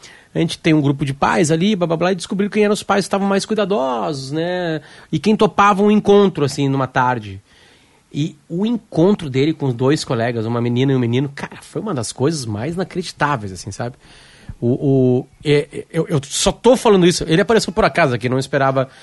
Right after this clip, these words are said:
poder falar isso, mas eu tô falando isso porque, porque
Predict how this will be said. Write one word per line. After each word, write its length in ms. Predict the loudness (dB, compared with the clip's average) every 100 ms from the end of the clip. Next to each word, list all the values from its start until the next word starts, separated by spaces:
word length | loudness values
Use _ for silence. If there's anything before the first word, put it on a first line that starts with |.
| -20 -14
poder 200 | -2 0
falar 200 | 2 2
isso, 160 | 2 0
mas 80 | -2
eu 80 | 0
tô 140 | -2
falando 640 | 0 0 2 2 2 2
isso 340 | 0 0 -4 -8
porque, 880 | -6 -8 -2 2 4 4 2 0 -4 -16 -20 -20 _ _ _ -20 _ _ _ _ -2
porque 720 | -2 4 6 8 6 2